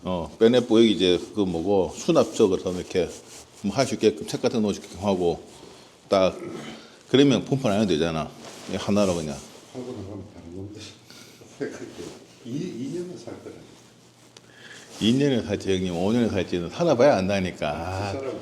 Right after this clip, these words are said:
Speaker 2: 무조건
Speaker 1: 아니, 이 년 살 거면 문틀을 왜 부수노, 문틀을? 이거, 이거, 이거 왜?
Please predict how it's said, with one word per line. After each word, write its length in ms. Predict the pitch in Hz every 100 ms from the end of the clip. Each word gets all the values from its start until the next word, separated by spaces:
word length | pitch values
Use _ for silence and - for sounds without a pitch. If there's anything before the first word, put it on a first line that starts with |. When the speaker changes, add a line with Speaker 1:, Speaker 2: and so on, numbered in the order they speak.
| -
Speaker 2:
무조건 400 | 104 - - -
Speaker 1:
아니, 320 | 101 131 143 120
이 40 | 170
년 140 | 208
살 160 | 160 156
거면 260 | 135 117 98
문틀을 420 | 107 110 190 135
왜 140 | 113 -
부수노, 320 | 165 165 120
문틀을? 840 | 92 92 - 110 90 85 78 76 71 - - - - - - - -
이거, 180 | 127 147
이거, 140 | 160
이거 200 | 143 151
왜? 520 | 123 98 104 123 139